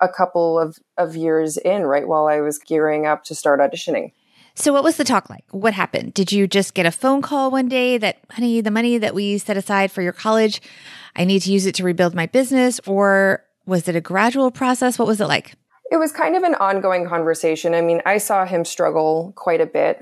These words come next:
Speaker 1: and I've always been very grateful for his capacity to show up and financially support me throughout all of, you know, my dreams, a very precocious child with lots of very big dreams to move to New York City from this small town.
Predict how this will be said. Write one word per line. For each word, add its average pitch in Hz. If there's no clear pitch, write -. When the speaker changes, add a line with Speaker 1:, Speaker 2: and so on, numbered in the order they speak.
Speaker 1:
and 175
I've 170
always 170
been 165
very 151
grateful 147
for 151
his 151
capacity 156
to 151
show 151
up 147
and 151
financially 156
support 160
me 247
throughout 175
all 160
of, 160
you 170
know, 156
my 175
dreams, 165
a 185
very 160
precocious 156
child 151
with 156
lots 165
of 160
very 151
big 151
dreams 160
to 180
move 160
to 175
New 170
York 151
City 151
from 156
this 151
small 151
town. 233